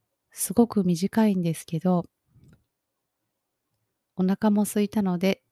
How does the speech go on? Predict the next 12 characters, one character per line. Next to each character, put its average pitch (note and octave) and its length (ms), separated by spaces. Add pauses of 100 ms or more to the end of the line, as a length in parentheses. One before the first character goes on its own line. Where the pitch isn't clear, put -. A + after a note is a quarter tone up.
(160)
今 G3+ 200
日 F#3+ 100
は - 160 (200)
こ F3 100
の F#3+ 160
辺 A3 320
で A3+ 180 (1080)
失 - 220
礼 G3 180
し - 140
ま G3 160
す。 - 180